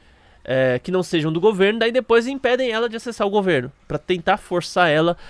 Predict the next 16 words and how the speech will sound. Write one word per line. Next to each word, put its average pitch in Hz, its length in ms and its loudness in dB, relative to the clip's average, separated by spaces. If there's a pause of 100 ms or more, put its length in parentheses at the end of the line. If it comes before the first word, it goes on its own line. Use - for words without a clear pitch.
(240)
a 143 140 2
ter 180 220 -4
certos 185 440 -6
tipos 185 340 -10
de 180 80 -4
atitude 180 720 -2 (1040)
que 170 200 2
ela 160 380 4
não 156 200 0
teria, 147 640 2 (560)
é, 123 800 0
se - 340 -6
não 156 100 0
estivesse 151 340 -4
sendo 156 220 -6
coagida. 156 520 -4